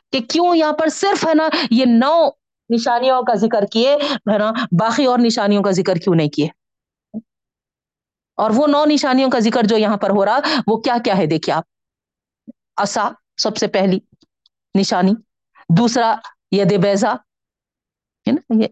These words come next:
معلوم ہے نا آپ کو، ہے نا؟ تیسرا، ہے نا، خہد جو آیا تھا، قحط سالی جو تھی، ہے نا؟ چوتھا، ہے نا، یہ، آ، دریا جس میں اللہ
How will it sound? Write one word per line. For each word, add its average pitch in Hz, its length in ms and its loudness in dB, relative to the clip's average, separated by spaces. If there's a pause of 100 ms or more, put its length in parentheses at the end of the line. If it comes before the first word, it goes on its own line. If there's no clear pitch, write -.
(160)
معلوم 240 300 2
ہے 254 60 2
نا 247 80 2
آپ 247 100 -4
کو، 320 120 -2
ہے - 380 -6
نا؟ 233 100 2 (520)
تیسرا، 277 440 0 (360)
ہے 202 40 0
نا، 214 120 0 (200)
خہد 233 440 0
جو 233 100 2
آیا 208 200 2
تھا، 214 220 -2 (2000)
قحط 233 260 0
سالی 208 240 0
جو 190 160 2
تھی، 214 180 -2
ہے - 380 -10
نا؟ 247 100 0 (840)
چوتھا، 285 480 0
ہے - 540 -12
نا، 233 100 0 (920)
یہ، 185 280 2 (600)
آ، - 40 -10 (340)
دریا 208 340 0 (1700)
جس 196 240 -2
میں 202 100 2
اللہ 190 140 2